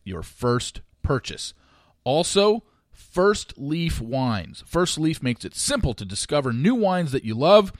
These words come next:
They'll learn your tastes, then deliver quality wine, wines <laughs> right to your door. Go to try first leaf dot com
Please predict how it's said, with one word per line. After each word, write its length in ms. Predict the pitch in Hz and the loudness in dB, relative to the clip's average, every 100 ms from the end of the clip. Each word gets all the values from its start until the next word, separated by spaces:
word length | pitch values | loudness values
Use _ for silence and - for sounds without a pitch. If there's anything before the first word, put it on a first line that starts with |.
| _ - - - | _ -20 -20 -2
They'll 180 | 117 110 | 0 2
learn 220 | 156 160 | 0 0
your 100 | 123 | -2
tastes, 560 | - 190 226 214 - - | 2 4 4 2 -8 -14
then 160 | 101 101 | -10 -8
deliver 320 | 98 110 92 | -6 -6 -8
quality 480 | - 135 131 190 190 | -8 -4 0 0 0
wine, 440 | 143 131 131 131 - - | 2 2 2 0 -4 -18
wines 640 | - 104 165 156 120 135 - - _ - | -16 0 2 4 4 2 -2 -8 _ -20
<laughs> 260 | - - | -20 -18
right 300 | - 127 139 | -4 2 2
to 100 | - | 2
your 160 | 139 123 | 2 2
door. 380 | 113 110 80 - _ _ - _ _ - 113 | 0 -4 -6 -12 _ _ -20 _ _ -18 -4
Go 240 | 110 180 185 | 2 4 4
to 400 | - 147 120 - | 2 0 0 -4
try 640 | - - 143 156 196 233 240 | -10 -2 4 6 6 4 0
first 480 | - - 196 233 - | -6 2 4 4 2
leaf 400 | 160 175 190 180 - 107 | -2 -2 -2 -4 -8 -8
dot 300 | 139 143 - | 0 0 0
com 480 | - 143 110 104 104 | 0 0 0 -2 -4